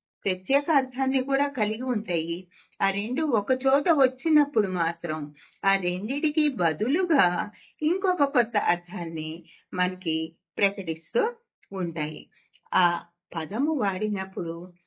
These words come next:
అది ఒక సందర్భం కావచ్చు, ఒక సంఘటన కావచ్చు, ఎవరికి వారు ముందుగా వాళ్ళు కలలు కంటున్నది కావచ్చు,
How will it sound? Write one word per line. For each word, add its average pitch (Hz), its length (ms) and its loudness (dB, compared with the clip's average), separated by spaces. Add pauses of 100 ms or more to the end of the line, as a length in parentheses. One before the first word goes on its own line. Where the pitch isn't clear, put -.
(200)
అది 226 160 -2
ఒక 240 180 -2
సందర్భం 185 760 -4
కావచ్చు, 233 560 -2 (420)
ఒక 185 160 -10
సంఘటన 180 680 -2
కావచ్చు, 226 580 0 (500)
ఎవరికి 208 380 2
వారు 202 300 2
ముందుగా 214 560 2
వాళ్ళు 185 320 2
కలలు 185 420 2
కంటున్నది 220 600 0
కావచ్చు, 226 520 0